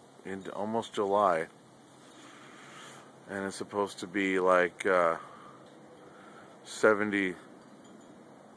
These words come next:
you know, you know, mid to upper seventies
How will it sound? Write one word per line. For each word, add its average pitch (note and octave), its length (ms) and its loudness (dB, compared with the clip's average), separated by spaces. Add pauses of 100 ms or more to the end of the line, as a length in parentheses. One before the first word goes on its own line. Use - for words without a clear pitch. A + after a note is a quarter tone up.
(960)
you G#2+ 40 -8
know, F#2+ 200 -2
you G#2 160 -6
know, F#2 160 0
mid G2 380 0
to E2+ 260 -2 (240)
upper G2 240 -6
seventies F#2 720 0